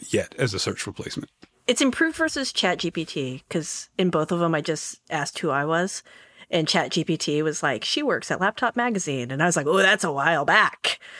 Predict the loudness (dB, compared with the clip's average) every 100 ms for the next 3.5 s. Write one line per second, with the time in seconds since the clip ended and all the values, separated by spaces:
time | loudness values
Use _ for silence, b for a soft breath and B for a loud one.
0 | B 2 4 4 4 2 2 2 2 4
1 | 4 6 4 4 0 -2 0 2 2 2
2 | 0 0 0 2 2 2 2 0 0 -2
3 | 0 0 0 -2 -4